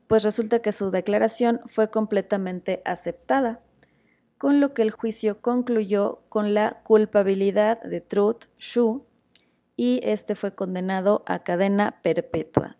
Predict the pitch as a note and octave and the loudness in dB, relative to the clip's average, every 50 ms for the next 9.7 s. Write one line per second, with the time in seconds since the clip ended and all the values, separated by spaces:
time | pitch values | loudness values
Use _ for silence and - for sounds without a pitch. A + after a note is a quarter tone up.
0 | _ - G#3+ A3+ C4 D#4 F4+ - - E4 D#4+ F4+ G4+ - - - B3+ B3 B3 A#3+ | _ -4 0 2 2 2 0 0 2 2 2 2 0 -4 -2 2 4 4 6 6
1 | A#3+ A#3+ A#3+ - G#3 G3 - G3+ F#3 - - B3 C#4+ D#4+ E4 D#4+ E4 E4+ A3+ - | 4 2 2 0 -2 0 0 -2 -4 -2 0 2 4 4 4 4 2 2 2 0
2 | A3 G#3 - - A3+ A3 G#3+ G3 F#3 E3+ F3 E3+ E3+ E3+ F3 - - - A3 A#3 | 0 0 0 0 2 2 2 0 0 0 0 2 0 0 -2 -4 -6 -4 -4 -4
3 | A#3 A3+ B3+ B3 - G#3 - _ G3+ F3+ F#3 F3+ F3+ F#3 F#3 F#3+ G#3 G#3+ - - | -2 -4 -6 -8 -8 -10 -12 _ -12 -12 -10 -10 -10 -10 -10 -10 -12 -12 -6 -4
4 | C4+ C4 B3 A3 F#3+ G3+ A3+ C#4 - _ _ _ _ _ _ _ _ _ _ - | -2 0 0 0 0 0 -2 -4 -8 _ _ _ _ _ _ _ _ _ _ -2
5 | G#3 G#3+ G#3+ G#3+ G#3+ G#3+ - - G#3+ G3 G3+ G3+ - - E3+ E3+ E3+ E3 - F3+ | 2 2 4 4 2 0 -2 -2 -2 0 0 -2 -2 -4 -6 -6 -6 -6 -6 -4
6 | E3+ F3+ F3 - A3 A#3+ A#3+ - D4 D4+ D4 A#3 - - _ _ _ _ - G3 | -6 -6 -4 -2 -2 -2 0 0 0 0 0 -2 -4 -8 _ _ _ _ -8 -8
7 | F#3+ - A3+ A3 G#3+ G#3 F3+ E3 - - _ _ _ _ _ _ _ _ _ _ | -2 2 2 2 2 0 -4 -8 -8 -12 _ _ _ _ _ _ _ _ _ _
8 | - - G#3 G3+ G#3 B3 C4+ D4 D4 C#4+ C#4+ B3+ A#3 B3 A3+ G#3 F#3+ F#3+ - - | -2 0 0 2 4 4 4 4 4 2 2 2 2 2 2 2 0 0 -2 -4
9 | - _ - A#3 A#3+ A#3+ A#3 A#3 - A#3 G#3+ G#3+ - - | -8 _ 0 0 2 2 0 0 -2 -2 -2 -2 -4 -8